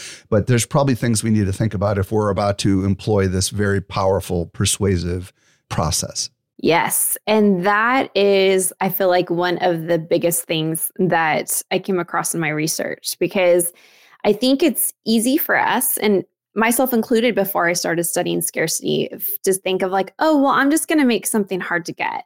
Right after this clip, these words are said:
Speaker 2: and then I'm gonna have a spike in sales." So whether that's hard to get, meaning that it's just some type of sale for a limited time, or you are only releasing so many products at a time. But the thing about it is, as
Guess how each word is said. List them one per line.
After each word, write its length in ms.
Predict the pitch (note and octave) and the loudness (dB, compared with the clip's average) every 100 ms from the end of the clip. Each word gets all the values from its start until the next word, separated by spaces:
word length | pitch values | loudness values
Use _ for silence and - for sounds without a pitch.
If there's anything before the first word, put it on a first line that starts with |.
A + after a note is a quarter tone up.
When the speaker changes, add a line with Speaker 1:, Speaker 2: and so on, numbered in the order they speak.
| _ | _
Speaker 2:
and 520 | G#3+ G3 F#3+ F#3+ F#3+ G3 | -2 0 0 0 2 2
then 320 | A#3 A3+ A3 | 2 2 2
I'm 120 | G3 | 2
gonna 160 | A3 A3 | 2 0
have 200 | G#3+ F3+ | -2 -2
a 60 | |
spike 320 | - - - | -4 -6 -8
in 100 | - | -10
sales." 480 | E3 - - - - - - _ _ | -12 -12 -12 -10 -10 -12 -20 _ _
So 160 | - A#3+ | 0 2
whether 400 | A#3 A#3 A#3+ A3+ | 4 2 2 2
that's 260 | G3 - | 0 -2
hard 240 | - G3 F#3 | -4 -4 -2
to 60 | |
get, 240 | F3 E3+ - | -2 -2 -2
meaning 420 | F3+ F3 E3+ E3+ | -2 0 -2 -2
that 180 | D#3+ D#3+ | -2 -2
it's 180 | - - | -4 -4
just 200 | E3 - | -4 -2
some 140 | F#3 | -4
type 220 | - F3 | -4 -6
of 120 | D#3 | -6
sale 560 | - - D#3 D#3+ F#3+ G3 | -6 -2 0 2 2 0
for 180 | G3 F#3 | -2 -4
a 60 | |
limited 320 | E3+ E3+ E3 - | -2 -2 -4 -6
time, 540 | - C4+ B3+ A#3+ A3+ G3+ | -2 0 2 2 2 2
or 600 | G3 G3+ F#3+ F#3 F#3 F#3 - _ _ _ | 2 2 4 4 2 0 -6 _ _ _
you 120 | F#3+ | 2
are 260 | F#3+ F3 - | 4 4 2
only 300 | G3+ F#3+ F#3+ | 0 2 2
releasing 460 | F3+ F3+ F#3 F#3 F3 | 2 0 0 -4 -4
so 120 | F3+ | -4
many 160 | F3 | -4
products 460 | E3+ - D3+ D#3+ - | -4 -4 -6 -6 -8
at 60 | C#3+ | -12
a 40 | |
time. 460 | - - - F#3+ F#3+ _ _ _ _ | -10 -10 -8 -12 -14 _ _ _ _
But 120 | A3+ | -2
the 100 | C4 | 0
thing 240 | C4 D#4+ G#4 | 2 2 4
about 360 | G#3+ D#3+ D#3+ | 2 0 0
it 260 | A3 C4 - | 0 0 0
is, 300 | G#3+ G3 G3+ - _ | 0 0 -2 -10 _
as 340 | G3+ A3 B3+ | -2 0 0